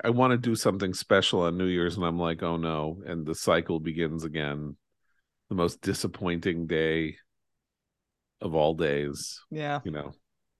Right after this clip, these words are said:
Speaker 2: The hype is never worth the, uh,
Speaker 1: there's only
Speaker 2: payoff.
Speaker 1: one good New Year's, and that's when Harry runs and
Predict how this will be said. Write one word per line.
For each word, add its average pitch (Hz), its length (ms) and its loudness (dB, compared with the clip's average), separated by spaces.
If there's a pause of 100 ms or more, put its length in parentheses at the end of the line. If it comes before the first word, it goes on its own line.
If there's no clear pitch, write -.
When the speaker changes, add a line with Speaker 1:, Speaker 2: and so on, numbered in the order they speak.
(200)
Speaker 2:
The 180 80 6
hype 175 380 6
is 143 160 -2
never 143 320 2
worth 131 300 -2 (100)
the, 123 220 -4
uh, 120 100 -4
Speaker 1:
there's 101 160 0
only 123 180 6
Speaker 2:
payoff. 113 100 2
Speaker 1:
one 113 200 4
good 104 200 4
New 104 140 2
Year's, 85 380 2
and 85 80 -4
that's 85 200 -2
when 87 220 -2
Harry 85 460 2
runs 80 420 -4
and 78 200 -8